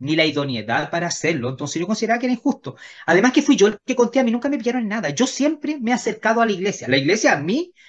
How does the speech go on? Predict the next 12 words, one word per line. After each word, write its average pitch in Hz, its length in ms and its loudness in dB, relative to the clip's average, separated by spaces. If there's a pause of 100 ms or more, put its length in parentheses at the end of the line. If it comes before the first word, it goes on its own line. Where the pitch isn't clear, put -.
no 185 160 0
me 247 100 4
buscó, 185 760 2
no 262 200 -2
me 220 100 -4
ayudó, 151 480 -2
fui 175 160 -6
yo 240 160 2
el 131 60 -6
que 143 100 -10
se - 80 -10
acercó. 120 360 -14